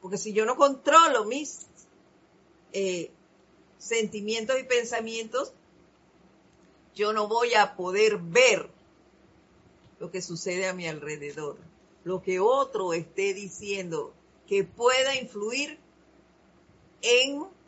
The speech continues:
el ambiente en el cual yo vivo. ¿Ves?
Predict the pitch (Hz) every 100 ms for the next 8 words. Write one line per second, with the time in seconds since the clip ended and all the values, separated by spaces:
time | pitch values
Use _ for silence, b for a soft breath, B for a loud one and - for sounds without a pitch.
0 | _ 196 185 175 180 196 196 214 190 156
1 | - 151 151 151 208 214 190 170 156 -
2 | - _ _ _ _ _ _ _ _ _
3 | _ _ _ _ _ _ _ _ _ _
4 | - 196 - - - -